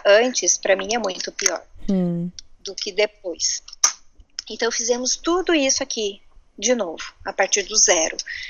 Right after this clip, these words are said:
Speaker 1: E
Speaker 2: Em outro
Speaker 1: Deus
Speaker 2: país,
Speaker 1: abri-,
Speaker 2: com outras leis,
Speaker 1: outro
Speaker 2: com
Speaker 1: país.
Speaker 2: outro
Speaker 1: É.
Speaker 2: sistema, com tudo, né?
Speaker 1: E com, é, e assim, com todo mundo desconfiando muito da gente, porque que que os brancos querem adotar uma criança? O que que vocês vão fazer com essa criança, né?
Speaker 2: Hum.
Speaker 1: <laughs> Mais ou menos assim.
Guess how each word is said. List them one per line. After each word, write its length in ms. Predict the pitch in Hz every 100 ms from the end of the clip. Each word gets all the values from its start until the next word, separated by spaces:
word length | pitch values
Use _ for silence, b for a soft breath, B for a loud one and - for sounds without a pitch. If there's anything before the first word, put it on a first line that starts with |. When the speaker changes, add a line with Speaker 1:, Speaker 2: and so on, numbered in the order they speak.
| B B B - - -
Speaker 1:
E 360 | 196 196 196 196
Speaker 2:
Em 100 | 185
outro 240 | 190 196
Speaker 1:
Deus 100 | 208
Speaker 2:
país, 340 | 214 196 185 202
Speaker 1:
abri-, 200 | 202 190
Speaker 2:
com 80 | 175
outras 360 | 180 196 185 190
leis, 400 | 180 175 175 196
Speaker 1:
outro 180 | -
Speaker 2:
com 60 | 185
Speaker 1:
país. 120 | 180 175
Speaker 2:
outro 360 | 208 - 240
Speaker 1:
É. 40 | 226
Speaker 2:
sistema, 760 | 190 196 180 180 214 190 185
com 220 | 190 208
tudo, 340 | 208 180 175 170
né? 300 | 190 220 247 - - - - _ -
Speaker 1:
E 160 | 233
com, 180 | - 240 226 220 208
é, 440 | 220 247 269 226
e 140 | 196 196
assim, 480 | 208 240 202 190 - - - -
com 160 | 226
todo 320 | 226 233 233 254
mundo 320 | 240 240 262
desconfiando 720 | - - 233 - 226 226 254
muito 340 | 247 247 254
da 120 | 240 214
gente, 400 | 208 196 277 -
porque 320 | - - 196
que 120 | -
que 200 | - 294
os 240 | 247 226 196
brancos 540 | 208 190 233 240 -
querem 440 | 208 196 220 196
adotar 320 | 185 196 202 185
uma 140 | 208
criança? 400 | - 185 202 -
O 40 |
que 100 | -
que 60 | 254
vocês 120 | 370
vão 80 | 359
fazer 220 | 349 359 339
com 60 |
essa 160 | 320 320
criança, 580 | 339 302 214 190 - 196
né? 80 | 208
Speaker 2:
Hum. 320 | 196 185 180
Speaker 1:
<laughs> 720 | 180 196 - - - - -
Mais 160 | 226 220
ou 60 | 220
menos 220 | 208 208
assim. 300 | 226 -